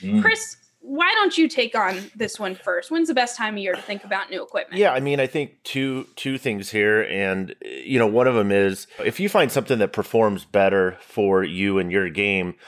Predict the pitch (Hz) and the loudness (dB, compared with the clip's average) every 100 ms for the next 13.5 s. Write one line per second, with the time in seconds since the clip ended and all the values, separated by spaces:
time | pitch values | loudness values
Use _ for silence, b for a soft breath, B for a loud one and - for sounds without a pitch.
0 | B - 107 180 143 104 104 101 98 - | B -8 0 2 2 4 4 4 0 -2
1 | 101 92 117 104 78 - 95 113 110 85 | -2 2 2 4 2 2 2 2 0 -2
2 | 82 - 87 87 85 - 92 92 - 101 | -2 -4 -4 -2 -4 -4 0 0 0 0
3 | 92 - _ B 104 113 127 107 107 113 | 0 0 _ B -2 0 -2 0 2 4
4 | 123 95 82 98 131 113 95 - 101 110 | 4 0 -2 -2 -2 -2 -4 -2 0 0
5 | 113 92 117 107 110 98 95 92 - B | -2 -4 -4 -4 -2 2 2 2 -6 B
6 | B - 95 113 107 101 - - - 120 | B -10 -2 0 2 -2 -6 -8 -2 -2
7 | - 110 95 - 104 90 95 92 101 90 | 0 -2 -2 0 0 0 -4 -4 -2 -4
8 | 80 101 95 95 76 98 98 - 98 90 | -2 0 0 -2 -4 -4 -4 -6 -4 -2
9 | 90 - B B B B - 113 104 101 | -4 -6 B B B B 0 0 2 -2
10 | 92 - - - 151 170 107 92 98 - | -2 -8 -18 -2 2 4 4 2 -2 -8
11 | - 98 110 107 82 110 - 143 139 135 | -10 0 2 2 0 -2 2 2 2 0
12 | 107 123 104 95 - 117 123 110 113 - | 2 2 2 0 0 2 2 2 -2 -2
13 | 101 92 95 92 | -2 -2 0 -2